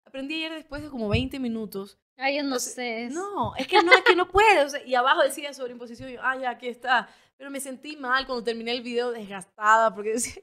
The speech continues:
Speaker 1: "¿Qué es esto? Antes era fácil". Entonces, lo que hago es poner el video en Premiere y ahí lo edito, que es lo que aprendí, ¿no?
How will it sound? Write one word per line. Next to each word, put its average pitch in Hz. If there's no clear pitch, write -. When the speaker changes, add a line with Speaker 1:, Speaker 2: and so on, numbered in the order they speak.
Speaker 1:
"¿Qué 440
es -
esto? -
Antes -
era 285
fácil". 247
Entonces, 311
lo 339
que 262
hago 277
es 320
poner 269
el 294
video 254
en 302
Premiere 294
y -
ahí 233
lo 254
edito, 247
que 240
es 233
lo 247
que 208
aprendí, 190
¿no? 190